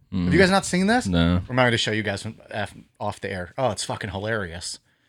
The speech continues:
Speaker 2: He's, he's drinking, like, a Sex on the Beach. <laughs> It's hilarious.
Speaker 1: I vaguely remember this.
Speaker 2: I think I showed you. Either way, we could do something like that.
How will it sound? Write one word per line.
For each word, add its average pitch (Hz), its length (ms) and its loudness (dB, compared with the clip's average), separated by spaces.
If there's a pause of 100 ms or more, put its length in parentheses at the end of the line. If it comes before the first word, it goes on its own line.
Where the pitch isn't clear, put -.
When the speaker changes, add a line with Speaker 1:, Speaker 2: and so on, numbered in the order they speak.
Speaker 2:
He's, 110 160 -6
he's 120 320 -2
drinking, 117 220 0
like, 101 80 0
a 101 60 0
Sex - 340 0
on 113 100 0
the 101 60 -2
Beach. 95 540 -4 (200)
<laughs> - 200 -20
It's - 340 -10
hilarious. - 760 -8
Speaker 1:
I - 20 -14
vaguely 85 360 0
remember 82 380 2
this. 87 320 -4 (160)
Speaker 2:
I 143 80 2
think 165 160 0
I 101 80 -2
showed 90 300 -10
you. 90 180 -12 (460)
Either 113 140 -6
way, 95 100 -4
we 107 100 -6
could 123 80 -6
do 139 60 -8
something 170 240 -2
like 175 140 -6
that. 202 240 -2